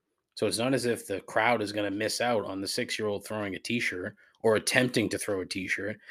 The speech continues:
Have you seen little kids th-, try to throw something? You know, they do that stupid thing where they pick their foot up and the, their arm goes, like, cocked to the side instead of back like you're supposed to.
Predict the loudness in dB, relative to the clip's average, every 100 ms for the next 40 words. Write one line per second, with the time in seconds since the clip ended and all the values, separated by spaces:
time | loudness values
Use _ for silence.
0 | -20 0 4 6 10 10 10 8 8 6
1 | 6 -4 4 10 10 10 6 6 6 6
2 | 2 4 4 2 -2 -12 _ _ _ _
3 | _ _ _ _ _ _ -6 0 0 0
4 | -2 4 4 4 0 -2 -4 -4 -2 0
5 | 0 -2 -4 -4 -4 -6 -6 -4 0 0
6 | -2 -8 _ -20 _ _ _ _ -8 -6
7 | -4 0 2 2 2 2 4 4 4 -2
8 | -4 -2 -2 0 0 0 2 0 2 0
9 | 0 -2 -4 -4 -4 -2 0 0 0 -2
10 | -4 -6 0 0 0 -2 -2